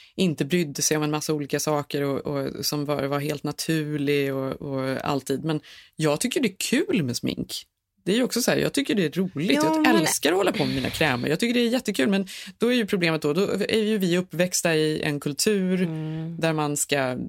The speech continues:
Speaker 1: se ut på ett visst sätt och sådär. Men nu är man ju det, <laughs> tyvärr, antar jag. Men kommer det inte bli snarare, för det har vi pratat om tidigare, kommer det snarare bli så att män också dras in i detta mer?
Speaker 2: Jo, men det gör de ju.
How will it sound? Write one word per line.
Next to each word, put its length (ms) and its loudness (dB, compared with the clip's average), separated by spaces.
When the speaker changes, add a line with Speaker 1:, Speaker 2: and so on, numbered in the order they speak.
Speaker 1:
se 180 0
ut 120 0
på 80 -2
ett 120 -4
visst 300 -4
sätt 340 0
och 80 2
sådär. 160 0
Men 160 2
nu 160 4
är 140 4
man 160 2
ju 80 4
det, 220 0
<laughs> 300 -4
tyvärr, 400 2
antar 300 2
jag. 120 2
Men 180 4
kommer 200 4
det 40 4
inte 140 2
bli 160 4
snarare, 400 4
för 100 0
det 60 4
har 40 2
vi 100 2
pratat 200 0
om 80 4
tidigare, 240 2
kommer 160 0
det 80 -2
snarare 420 2
bli 160 2
så 100 2
att 60 -2
män 440 2
också 320 2
dras 300 0
in 240 2
i 60 4
detta 220 0
mer? 280 -2
Speaker 2:
Jo, 100 0
men 100 2
det 60 2
gör 260 2
de 140 0
ju. 100 2